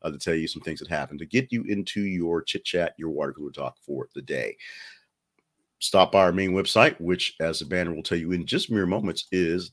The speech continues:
this is a conversation project dot com for more details about The Conversation Project, what we have going on behind the scenes, and a little bit of things we're doing. This week,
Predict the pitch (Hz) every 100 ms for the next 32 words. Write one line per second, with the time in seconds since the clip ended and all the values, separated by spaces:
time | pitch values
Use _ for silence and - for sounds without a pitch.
0 | - 92 - 90 85 90 80 85 78 73
1 | 87 82 82 73 - - 104 127 131 82
2 | 80 80 - 85 82 73 82 - 78 76
3 | 71 73 69 85 80 95 - 87 - 87
4 | 82 71 80 76 78 67 82 80 - 107
5 | 107 - - - - 131 160 151 127 170
6 | 147 131 143 113 104 110 82 117 131 120
7 | 131